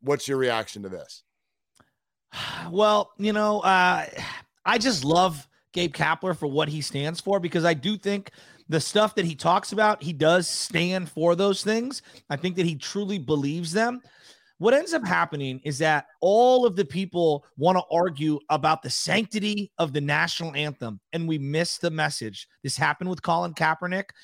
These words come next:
Speaker 2: This has happened with the N B A players who have worn T-shirts, uh, in solidarity for various things that have happened in the last eight, nine years of our league. Um, you know, LeBron James famously, the "I Can't Breathe"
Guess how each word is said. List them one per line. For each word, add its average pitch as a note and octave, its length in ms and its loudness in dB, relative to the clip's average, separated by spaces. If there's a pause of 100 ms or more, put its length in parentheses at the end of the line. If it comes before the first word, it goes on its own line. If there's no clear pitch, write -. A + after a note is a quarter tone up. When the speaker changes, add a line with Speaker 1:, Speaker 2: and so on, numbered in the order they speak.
(120)
Speaker 2:
This C#3+ 180 -4
has D3 120 -6
happened D#3 420 0
with D3 180 -2
the C#3+ 120 -4
N D#3+ 140 -2
B D#3 160 0
A D#3+ 100 2
players F3+ 560 0 (220)
who E3 80 2
have C#3+ 100 -2
worn D3+ 240 -2
T-shirts, F#3+ 720 -6 (240)
uh, D3+ 160 2
in E3 100 -6
solidarity E3 600 2
for D#3 180 -4
various F#3+ 720 2
things D3+ 260 -4
that C#3 100 -2
have C3 120 -6
happened D3 420 -2 (240)
in D#3 100 -4
the E3 80 0
last D#3 360 0
eight, D3+ 180 -4
nine D3 260 -4
years C#3+ 280 -4
of B2+ 100 -6
our C3 160 -2
league. C#3 320 -4 (260)
Um, C#3+ 240 0
you E3+ 80 -2
know, C#3+ 140 2
LeBron D3+ 360 2
James D3+ 320 -4
famously, D3 400 -6
the C3 140 -4
"I C#3+ 120 2
Can't C#3 340 -6
Breathe" D#3 440 -6